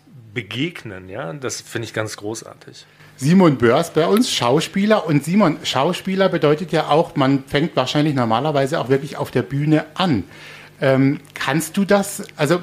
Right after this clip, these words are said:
Speaker 2: machst du's noch, findest du die Zeit dazu oder ist einfach dieses Fernseh- und Film,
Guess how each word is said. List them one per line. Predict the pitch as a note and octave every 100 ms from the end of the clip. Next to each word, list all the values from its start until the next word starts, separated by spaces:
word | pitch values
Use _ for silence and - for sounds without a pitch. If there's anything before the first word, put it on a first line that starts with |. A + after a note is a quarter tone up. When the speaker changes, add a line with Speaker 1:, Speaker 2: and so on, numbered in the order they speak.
| -
Speaker 2:
machst | B2 A#2+ B2 - -
du's | A3 G3
noch, | G#3 G#3 -
findest | F3 F#3+ F3
du |
die | C#3 C#3
Zeit | - B2 C#3+ A3
dazu | G#3+ - A3 A3+
oder | D#3+ D#3+ D#3+
ist | F3 -
einfach | D3 D#3+ D3+
dieses | D#3 C#3 -
Fernseh- | B2+ C3+ D3+ E3
und | D3+
Film, | C#3 D3+ D3+